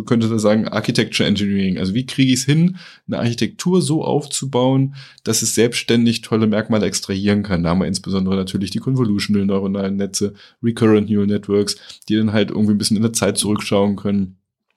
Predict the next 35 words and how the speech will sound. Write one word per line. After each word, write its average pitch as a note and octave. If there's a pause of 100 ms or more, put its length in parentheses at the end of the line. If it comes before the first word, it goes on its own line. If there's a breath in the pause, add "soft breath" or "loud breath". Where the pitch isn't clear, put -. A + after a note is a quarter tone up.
(240)
Und G2+
das G2
war G#2+
natürlich, A2
und, G2
und G2
dann A2
nicht B2+
zuletzt, A#2
ja, -
auch, G2
auch G#2
schon G#2
lange G2+
drüber, G#2+
äh, G2
diskutiert G#2
in A2+
unserer G#2
eigenen G#2+
Serie, A2 (260 loud breath)
hier -
auch A2
über A2
die A2
Attention-Mechanismen, G2+
ne? A#2 (160 soft breath)
Die F#2+
ganzen G2+
Transformer, G#2 (320 loud breath)
äh, G#2
arch-, G2
ba-, G2
basierten G2
Architekturen. F2